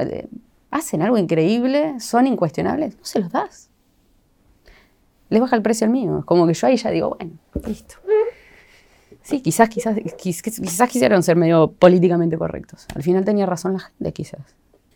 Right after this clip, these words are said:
Yo me lo merecía, eso sí, obvio. Soy una buena artista, saqué un disco que fue en un momento clave, eh, fue importante, fue relevante, sí. Pero, de nuevo, si las cosas no se continúan, para mí es... Eh,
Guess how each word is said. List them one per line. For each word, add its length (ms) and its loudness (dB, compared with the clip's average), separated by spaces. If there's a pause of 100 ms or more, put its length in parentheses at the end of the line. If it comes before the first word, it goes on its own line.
(220)
Yo 200 2
me 100 6
lo 80 6
merecía, 380 0
eso 180 -6
sí, 340 -6
obvio. 360 -4 (380)
Soy 200 -4
una 120 -2
buena 160 2
artista, 640 4 (160)
saqué 260 -2
un 80 4
disco 220 0
que 80 -2
fue 200 -4 (200)
en 160 0
un 120 2
momento 420 -2
clave, 720 8 (800)
eh, 560 2
fue 340 6
importante, 520 4
fue 240 6
relevante, 920 2
sí. 340 -4 (1400)
Pero, 560 2
de 200 2
nuevo, 200 0
si 160 -4
las 120 -2
cosas 220 2
no 60 4
se 120 0
continúan, 480 2
para 180 -4
mí 240 0
es... 400 -10
Eh, 320 -12